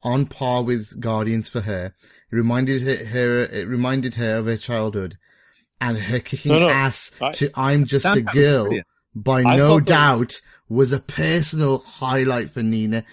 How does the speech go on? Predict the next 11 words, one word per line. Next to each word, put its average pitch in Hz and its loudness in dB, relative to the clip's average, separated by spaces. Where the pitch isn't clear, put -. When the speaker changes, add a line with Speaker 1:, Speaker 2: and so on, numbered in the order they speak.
Speaker 1:
She 165 0
whooped 156 2
and 143 0
punched 156 0
the 151 -4
air 143 4
when 117 2
that 120 0
song 117 -2
was 110 -2
played 107 -2